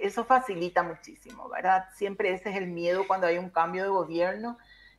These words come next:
el volver a foja cero y empezar todo de nuevo, ¿verdad? Hacernos conocer, hacernos entender las necesidades que tiene el sector, porque es un sector que tiene muchas necesidades todavía en ca-,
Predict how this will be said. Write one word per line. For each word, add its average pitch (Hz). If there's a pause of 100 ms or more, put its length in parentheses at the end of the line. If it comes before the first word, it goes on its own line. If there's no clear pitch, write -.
el 185
volver 175
a 185
foja 185
cero 190
y 180
empezar 180
todo 180
de 180
nuevo, 185
¿verdad? 175
Hacernos 180
conocer, 190
hacernos 180
entender 175
las 185
necesidades 185
que 180
tiene 165
el 185
sector, 185 (440)
porque 180
es 196 (120)
un 214
sector 202
que 208
tiene 190
muchas 214
necesidades 185
todavía 170
en 170
ca-, 185